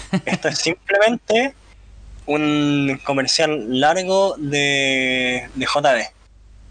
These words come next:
Speaker 1: <laughs> Oh, igual está buena la frase, weón. <laughs> No estoy
Speaker 2: Entonces,
Speaker 1: nada de
Speaker 2: obviamente,
Speaker 1: acuerdo, pero
Speaker 2: obviamente, obviamente que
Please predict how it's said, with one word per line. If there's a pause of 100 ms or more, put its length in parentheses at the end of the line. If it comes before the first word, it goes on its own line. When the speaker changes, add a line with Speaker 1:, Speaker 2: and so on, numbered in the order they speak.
(360)
Speaker 1:
<laughs> (1900)
Oh,
igual
está
buena
la
frase,
weón.
<laughs> (840)
No
estoy
Speaker 2:
Entonces, (100)
Speaker 1:
nada
de
Speaker 2:
obviamente,
Speaker 1:
acuerdo,
pero (100)
Speaker 2:
obviamente,
obviamente
que